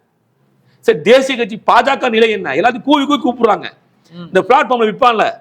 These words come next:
Speaker 2: ம்.
Speaker 1: "இங்க வா, இங்க வா, ரெண்டு, ஒரு ரூபாய்க்கு ரெண்டு, ஒண்ணு, ஒண்ணு, பத்து ரூபாய்க்கு அஞ்சு", அந்த மாதிரி கூவி கூவி அழைக்கிறாங்க.
Speaker 2: ம்.
Speaker 1: ஏ டி எம் கே அப்படியே கூவி கூவி அழைக்கிறாங்க. ஏங்க, ஒரு பெரிய கட்சிங்க, அந்த அம்மா ஜெயலலிதா இருக்கும்போது அந்த அம்மா தெரியா எல்லாரும் போவாங்க,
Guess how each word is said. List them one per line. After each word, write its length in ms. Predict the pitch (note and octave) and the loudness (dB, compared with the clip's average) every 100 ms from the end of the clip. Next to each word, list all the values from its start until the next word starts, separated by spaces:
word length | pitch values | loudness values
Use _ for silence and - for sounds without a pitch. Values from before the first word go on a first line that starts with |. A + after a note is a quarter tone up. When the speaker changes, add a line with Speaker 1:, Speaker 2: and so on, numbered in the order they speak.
| _ - | _ -20
Speaker 2:
ம். 120 | D#3+ | -8
Speaker 1:
"இங்க 140 | G3 A#3+ | 2 4
வா, 120 | B3 A#3 | 6 4
இங்க 200 | G#3+ A#3+ | 2 2
வா, 80 | A#3 | 2
ரெண்டு, 220 | G#3+ A#3 - _ - | 0 -6 -16 _ 0
ஒரு 120 | G#3+ | 2
ரூபாய்க்கு 340 | A#3 B3+ A#3 | 4 2 2
ரெண்டு, 200 | A#3 A#3+ G#3+ | 2 4 4
ஒண்ணு, 220 | A3 A#3+ | 4 2
ஒண்ணு, 200 | A3+ A3+ G3+ - - - _ - G4+ - | 4 4 0 0 -6 -20 _ -2 -2 0
பத்து 240 | - - | -2 2
ரூபாய்க்கு 240 | C4 A#3+ | 2 2
அஞ்சு", 300 | G#3+ A#3 A#3+ F#3 - _ - _ _ | -2 -4 -4 -4 -6 _ -20 _ _
அந்த 180 | F3+ A3+ | -4 0
மாதிரி 240 | C4 C#4+ C#4 | 0 0 2
கூவி 320 | D4+ D4+ C4+ | 2 2 0
கூவி 160 | F4 G#4 | 0 0
அழைக்கிறாங்க. 440 | A3+ G#3 D#3+ A#2 - _ | 2 0 -4 -8 -20 _
Speaker 2:
ம். 180 | _ _ _ _ _ | _ _ _ _ _
Speaker 1:
ஏ 120 | F3 C4 | 4 4
டி 80 | C#4 | 4
எம் 80 | C4 | 0
கே 60 | |
அப்படியே 200 | B3+ B3+ | -2 -2
கூவி 180 | B3 B3 | -4 -4
கூவி 140 | A#3 A#3+ | 0 0
அழைக்கிறாங்க. 400 | A3+ G#3 F3+ C3 G2+ _ _ _ - | 0 0 -2 -6 -12 _ _ _ -4
ஏங்க, 200 | F3 F#3 G#3 G3+ A#2+ - | -2 -2 -4 -6 -8 -10
ஒரு 140 | D#3+ | -8
பெரிய 300 | - F#3+ A#3+ A#3 | 0 0 0 -4
கட்சிங்க, 340 | F3+ F#3 D3 F#3+ E3+ - - | -6 -8 -12 -12 -14 -16 -10
அந்த 180 | D3 | -6
அம்மா 160 | D#3+ G3+ | -4 -2
ஜெயலலிதா 400 | D#3 G3+ G#3 F3 | 2 4 4 2
இருக்கும்போது 540 | D#3+ D#3+ D3 D#3+ C3 B2+ F3 - _ _ - | 0 -8 -6 -4 -2 0 0 -4 _ _ -4
அந்த 320 | E3+ A3 A3 | -4 0 -2
அம்மா 320 | A3+ B3 B3 | 0 0 0
தெரியா 220 | A3+ A#3 | 2 2
எல்லாரும் 240 | G3 G#3 F3 | 2 0 0
போவாங்க, 280 | F3+ D#3+ | 0 0